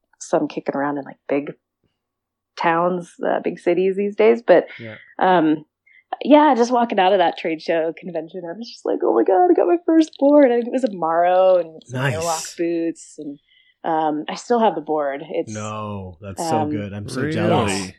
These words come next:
Speaker 1: Oh, yeah. Yeah, I rode that thing actually for a long time before I, um, before I upgraded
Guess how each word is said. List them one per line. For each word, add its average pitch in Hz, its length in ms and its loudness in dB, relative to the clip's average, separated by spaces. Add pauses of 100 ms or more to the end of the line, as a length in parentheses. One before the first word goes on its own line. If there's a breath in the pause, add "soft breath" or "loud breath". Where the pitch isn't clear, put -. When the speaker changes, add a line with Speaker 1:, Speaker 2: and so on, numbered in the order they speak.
(320)
Speaker 1:
Oh, 190 100 2
yeah. 175 380 4 (600)
Yeah, 170 360 2
I 214 100 2
rode 233 200 4
that 185 200 2
thing 170 260 -6
actually 156 380 -8
for 143 400 -12
a 165 60 -12
long 156 460 -8
time 147 300 -4
before 151 600 -8 (220)
I, - 40 -10
um, 165 420 -8 (1120)
before 170 320 0
I 147 80 4
upgraded 160 560 2